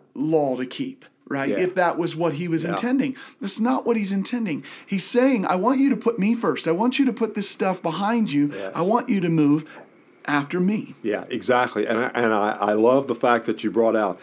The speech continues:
Speaker 2: the, the things that Jesus did not say, because, uh,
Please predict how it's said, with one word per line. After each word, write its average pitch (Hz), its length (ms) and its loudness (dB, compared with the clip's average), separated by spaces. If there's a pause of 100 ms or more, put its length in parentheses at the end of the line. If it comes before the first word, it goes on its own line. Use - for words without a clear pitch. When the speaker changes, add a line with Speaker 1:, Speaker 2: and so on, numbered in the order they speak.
(520)
Speaker 2:
the, - 160 -6
the - 220 -4
things 117 380 0
that 104 260 0
Jesus 101 440 -2
did 92 180 -2
not 123 280 0
say, 95 380 0 (280)
because, 107 400 -2 (520)
uh, - 100 -6